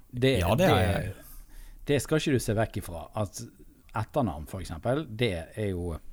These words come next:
Speaker 1: ja.
Speaker 2: Ja, det er jo alt.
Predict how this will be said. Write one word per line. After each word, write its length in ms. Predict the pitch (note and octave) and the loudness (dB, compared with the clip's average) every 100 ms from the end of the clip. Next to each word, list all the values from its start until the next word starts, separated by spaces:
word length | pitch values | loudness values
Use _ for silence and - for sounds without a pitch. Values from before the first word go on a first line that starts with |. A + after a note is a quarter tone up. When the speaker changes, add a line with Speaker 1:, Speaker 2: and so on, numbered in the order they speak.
| - - - - - - - - - - - - - | -16 -20 -20 -20 -20 -20 -20 -20 -20 -20 -20 -20 -12
Speaker 1:
ja. 140 | - - - - - - - - - - - - - - - - - - | -12 -10 -14 -16 -18 -20 -20 -20 -20 -20 -20 -20 -20 -20 -20 -20 -14 -2
Speaker 2:
Ja, 80 | G2+ | 2
det 220 | G#2 G#2+ | 4 4
er 140 | G2+ | 6
jo 120 | G2 G#2+ | 4 4
alt. 300 | G2 A2 - | 4 2 0